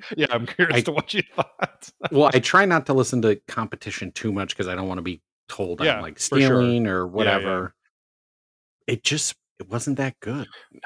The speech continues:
Speaker 2: Like, it was just,
Speaker 1: <laughs>
Speaker 2: maybe I came in late or something,
Speaker 1: Yeah.
Speaker 2: I don't know, but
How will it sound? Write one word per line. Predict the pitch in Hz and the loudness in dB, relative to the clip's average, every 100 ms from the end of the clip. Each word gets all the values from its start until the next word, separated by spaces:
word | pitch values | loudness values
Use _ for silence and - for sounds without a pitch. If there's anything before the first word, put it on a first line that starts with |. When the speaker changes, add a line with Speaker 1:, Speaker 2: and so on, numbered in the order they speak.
| - | 0
Speaker 2:
Like, | 110 | 2
it | 123 | 6
was | 131 117 | 6 6
just, | 131 - | 2 0
Speaker 1:
<laughs> | 117 | 2
Speaker 2:
maybe | 120 165 | 4 6
I | 160 | 4
came | - 165 | 4 4
in | 156 139 | 4 4
late | 110 127 131 127 | 4 2 2 0
or | 127 | 0
something, | 131 123 131 123 | -2 -2 0 0
Speaker 1:
Yeah. | 95 | -2
Speaker 2:
I | |
don't | 101 110 | 0 0
know, | 107 110 | 0 0
but | 101 92 - | 0 -2 -4